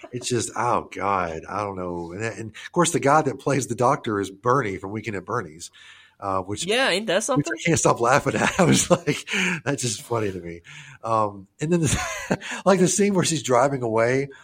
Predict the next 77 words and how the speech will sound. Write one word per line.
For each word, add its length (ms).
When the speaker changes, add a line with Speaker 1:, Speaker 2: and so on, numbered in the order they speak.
Speaker 1:
uh, 380
like, 140
she's 180
thinks 180
she's 140
gonna 140
go 120
away, 300
and 80
then 60
she 100
sees 180
her 100
mom 300
being 160
stabbed 460
through 120
the 60
back 400
by 80
Jason. 400
You 60
know, 140
he, 120
she's, 220
like, 120
leaning 260
backwards 500
and, 100
like, 100
"Oh," 280
you 80
know, 180
and 120
she, 160
like, 160
wrecks 360
the 120
car. 560
Like, 160
just, 200
Speaker 2:
<laughs> 360
Speaker 1:
actually, 280
she 100
just 160
runs 180
off 140
the 80
road 340
and 100
then 100
gets 200
out, 140
like, 160
the 80
car 260
is 140
totally 340
wrecked. 400
She's 160
like, 100
"Oh 280
fuck, 180
I 60
gotta 200
run 260
now." 240
I'm 100
like, 260
"Bitch, 220
get 80
in 60
the 60
car 240
and 80
fucking 280
go 240